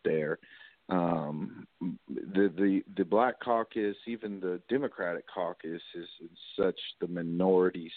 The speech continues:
status here that it, it's very difficult for us to do much, much other than, you know, kinda what we're doing, which is, is raising, uh, public awareness and increasing public attention, even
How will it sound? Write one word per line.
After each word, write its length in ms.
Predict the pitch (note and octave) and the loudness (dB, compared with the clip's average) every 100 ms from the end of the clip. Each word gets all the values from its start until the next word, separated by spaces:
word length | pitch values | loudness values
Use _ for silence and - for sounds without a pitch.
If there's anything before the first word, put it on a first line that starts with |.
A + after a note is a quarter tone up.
| - | -6
status 420 | F#2+ G2 F#2+ F2+ - | -2 0 0 -4 -8
here 380 | F2 E2 D2+ D#2 _ - - _ _ - | -8 -6 -6 -8 _ -20 -20 _ _ 0
that 380 | F2 E2+ D#2+ D2 | 2 2 0 -4
it, 220 | - F#2+ - | -2 -2 -2
it's 200 | F2+ E2+ F#2 | -4 -4 0
very 400 | F#2+ G#2 G#2 F#2 | 4 6 4 0
difficult 640 | F#2 F2+ F#2 - F2 E2 - - | -6 -6 -6 -6 -2 -2 -4 -2
for 220 | F#2 F2 F#2 | 0 0 -2
us 200 | F#2 F2+ - | -4 -4 -10
to 80 | F#2 E2 | -12 -8
do 340 | F#2+ F#2+ F#2+ F2+ | -2 0 0 0
much, 260 | F2 F2 - - _ _ _ - | -2 -4 -8 -16 _ _ _ -6
much 420 | F#2+ F2 F2 - - - - - - - - | -2 0 0 -2 -10 -10 -20 -20 -20 -4 2
other 360 | G2+ G2 F#2 D#2 | 2 2 -2 -2
than, 460 | F2+ E2+ E2+ E2+ - | -6 -4 -6 -10 -14
you 120 | G2+ | -10
know, 160 | F2 E2 | -10 -10
kinda 160 | G2 F2 | -10 -8
what 220 | E2+ E2+ | -8 -8
we're 200 | F2 E2+ | -10 -10
doing, 340 | E2+ E2+ E2 D#2+ | -6 -4 -4 -6
which 180 | E2 - | -6 -6
is, 140 | D#2+ D#2 | -6 -6
is 220 | - E2 D#2+ D2+ | -4 -4 -4 -6
raising, 560 | D#2+ F2 F2 F2 E2 D#2 - | 0 0 0 -4 -8 -8 -6
uh, 120 | D#2 - | -8 -6
public 400 | - F#2+ F2+ E2+ - | 0 2 4 0 0
awareness 640 | D#2 D#2+ F2+ E2+ D#2+ E2+ - | -6 -2 -2 -2 -6 -8 -8
and 140 | D#2+ E2 - - - - - | -10 -10 -14 -16 -16 -16 -6
increasing 540 | F2 - F2+ - E2 | -4 2 2 2 -4
public 440 | - - F2+ F2 - | -2 0 2 0 -2
attention, 560 | D2+ - E2+ - E2 | -8 -6 -6 -6 -8
even 240 | D#2+ E2 | -6 -8